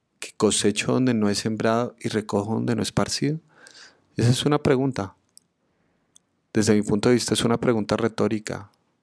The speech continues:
¿De dónde sacas que yo soy injusto? ¿De dónde sacas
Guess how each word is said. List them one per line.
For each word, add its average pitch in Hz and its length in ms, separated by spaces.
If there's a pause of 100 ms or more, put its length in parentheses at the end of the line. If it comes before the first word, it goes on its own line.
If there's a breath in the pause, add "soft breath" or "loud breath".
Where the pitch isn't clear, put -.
(2250)
¿De 107 160
dónde 117 340
sacas 131 760 (260)
que 107 160
yo 104 120
soy 107 260
injusto? 104 560 (840)
¿De 107 100
dónde 101 260
sacas 107 600